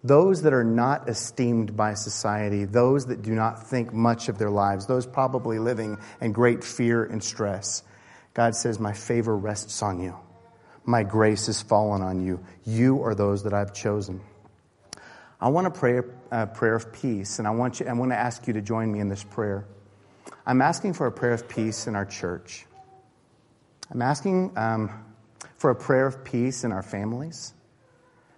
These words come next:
Uh, sometimes spending too much time with family can be difficult.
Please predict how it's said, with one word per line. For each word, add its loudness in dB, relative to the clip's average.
Uh, -2
sometimes 0
spending 2
too 0
much 2
time 2
with -2
family 0
can 0
be 0
difficult. -2